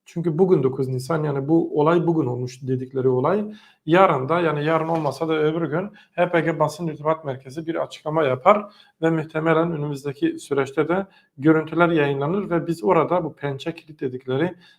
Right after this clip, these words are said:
zap, Metina, Gare hattına yönelik nelerin olduğunu orada bugün dokuz Nisan itibar-, itibariyle ne olduğunu öğrenmiş oluruz. Şimdi başlığa, e, da, başlıkta da dikkat çektiğimiz gibi tabii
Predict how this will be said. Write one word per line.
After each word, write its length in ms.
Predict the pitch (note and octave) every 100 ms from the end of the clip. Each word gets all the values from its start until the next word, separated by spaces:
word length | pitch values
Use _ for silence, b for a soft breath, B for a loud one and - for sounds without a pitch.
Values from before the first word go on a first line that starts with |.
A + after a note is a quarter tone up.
| b
zap, 340 | B2+ D#3+ E3
Metina, 560 | D#3+ C#3+ - D#3+ E3+ E3+ B B B
Gare 300 | C#3 D#3 D#3
hattına 380 | C3+ C3+ C#3+ D3+
yönelik 560 | C#3 C#3 D#3+ F#3 -
nelerin 440 | D3+ C#3 D3 D3+ D#3+
olduğunu 340 | C3+ C3 D3+
orada 560 | E3+ D3 C#3+ E3 E3+ -
bugün 320 | E3 C#3 - B2+
dokuz 280 | C3 D#3+ C#3+
Nisan 300 | B2+ D3 D3
itibar-, 340 | C3+ C3 C3+ -
itibariyle 640 | C3 C3 C3 D3 D#3+ D#3+ B B B -
ne 80 | D#3+
olduğunu 560 | D#3+ C#3+ C3+ D#3+ G#3 G#3 B B -
öğrenmiş 520 | D3+ D3 E3+ F#3+ - _ -
oluruz. 540 | C#3+ C#3 - - - _ _ b b b b b b -
Şimdi 500 | - A#3+ A#3+ A#3 F3
başlığa, 640 | F3+ F3 F3 F#3 A3 A3 - -
e, 20 | D3+ D3+ D3 D3 D3
da, 340 | D3+ D3 -
başlıkta 420 | D#3+ D#3 - G3
da 140 | G3+ D3+
dikkat 240 | D3+ F3+
çektiğimiz 460 | F3 D#3 E3+ F3+ D#3+
gibi 220 | F#3 G#3
tabii 420 | - E3+ F3 F3+